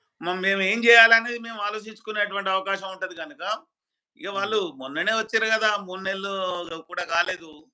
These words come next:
Speaker 1: కానీ మూడు
Speaker 2: హ్మ్.
Speaker 1: నెలల కన్నా ముందే పార్లమెంట్ ఎన్నికలు వస్తున్నాయి కనుక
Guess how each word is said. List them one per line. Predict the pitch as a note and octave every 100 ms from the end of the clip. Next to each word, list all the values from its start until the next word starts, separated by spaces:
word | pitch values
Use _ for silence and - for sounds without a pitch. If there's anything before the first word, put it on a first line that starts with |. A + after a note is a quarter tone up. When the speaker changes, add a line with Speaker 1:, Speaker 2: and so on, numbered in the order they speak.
| _ _ _
Speaker 1:
కానీ | F3+ A3
మూడు | F#3 G3+
Speaker 2:
హ్మ్. | A3
Speaker 1:
నెలల | A3
కన్నా | A3 A3 A3
ముందే | G3+ G3+ G#3+
పార్లమెంట్ | G3 G3 G#3 G#3 G3+
ఎన్నికలు | G3 F#3+ F#3 F#3
వస్తున్నాయి | F3+ - F#3+ F3+
కనుక | E3+ E3 F#3+ A3